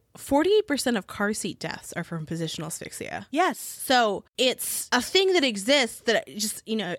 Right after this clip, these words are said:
Speaker 1: I don't think it registered unless it registers. But here's the other interesting time where it's seen. When people are restrained on their stomach and are prone,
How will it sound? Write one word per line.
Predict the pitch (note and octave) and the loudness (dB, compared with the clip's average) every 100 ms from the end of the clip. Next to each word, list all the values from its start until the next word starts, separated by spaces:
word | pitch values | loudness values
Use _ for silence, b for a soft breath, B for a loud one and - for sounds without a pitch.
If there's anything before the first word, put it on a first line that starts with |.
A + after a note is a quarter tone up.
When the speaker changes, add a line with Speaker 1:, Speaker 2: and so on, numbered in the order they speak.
| - | 0
Speaker 1:
I | A3 | 2
don't | A3+ A3 | 2 0
think | A3 | 0
it | A3 | 2
registered | G3 G#3 A3+ - A#3+ | 4 4 4 2 4
unless | G3+ G3 G3 | 4 2 0
it | F3 | 2
registers. | F3+ G#3 - C#4 C4+ _ - | 2 2 0 0 0 _ -4
But | G#3 | -2
here's | - E4 A4+ | 4 4 4
the | - - - | -2 -6 0
other | F#3+ G3 F#3 | 2 2 -2
interesting | D3 E3+ F3 - - | -2 -4 -4 -4 -8
time | - F3 D3+ F3+ | -6 -4 -4 -2
where | D#3+ | -2
it's | - | -2
seen. | - C#3+ C3 G3+ _ _ | -4 -4 -4 -10 _ _
When | G#3 G#3 | 0 0
people | G#3 A#3+ C#4+ C#4 C#4+ - | 2 2 4 4 2 4
are | F3 F3 F3+ | 2 2 -2
restrained | F3 - - F#4+ C4 F3+ C4+ - - | -6 -4 2 2 2 0 -4 -8 -2
on | G3+ G3+ | 0 0
their | G3+ | 0
stomach | - F4+ F#4 G3 - - - | 0 2 2 0 -2 -10 -2
and | F#3+ | -2
are | |
prone, | G3+ - E4 C4+ F3 F#3+ | -2 -4 -2 -2 -2 -8